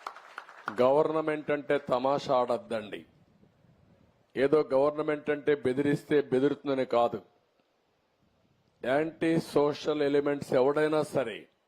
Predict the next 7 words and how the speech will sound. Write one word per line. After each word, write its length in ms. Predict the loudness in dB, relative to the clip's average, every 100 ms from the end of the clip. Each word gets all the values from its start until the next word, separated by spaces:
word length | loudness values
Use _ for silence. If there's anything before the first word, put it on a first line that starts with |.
| _ _ _ _ _ _ _ -14
నిర్మోహమాటంగా 1120 | 0 0 0 0 0 0 -2 -2 -2 -2 -2
అణిచివేస్తా. 840 | -2 -2 2 2 2 0 0 0 -8 _ _ _ _ _ _ _
మర్యాదగా 760 | -8 -6 -2 2 2 2 0 0
ఇంతవరకు 640 | -2 0 0 0 -4 -4
చెప్పా. 460 | -6 0 2 2 -2 _ _ _ _ _ _ _ -4
ఎవడైనా 520 | 0 0 0 0 -4
కైపెక్కి 920 | -2 -2 0 0 -4 -4 -4 -2